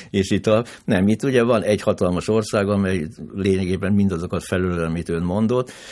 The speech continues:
Tehát egyrészt vannak nagyon szép látványos tengerpartjai, vannak csodálatos, nagy, sűrű lakott alföldjei,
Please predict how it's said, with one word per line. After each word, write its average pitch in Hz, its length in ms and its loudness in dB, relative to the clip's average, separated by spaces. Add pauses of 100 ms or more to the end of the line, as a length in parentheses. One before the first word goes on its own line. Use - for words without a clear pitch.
(140)
Tehát 92 240 -2
egyrészt 98 380 2
vannak 90 380 -2
nagyon 85 240 -2
szép 78 280 -4
látványos 80 460 -2
tengerpartjai, 92 920 0
vannak 82 400 -4
csodálatos, 82 540 -4
nagy, 85 260 -6
sűrű 98 360 0
lakott 82 340 -4
alföldjei, 95 760 0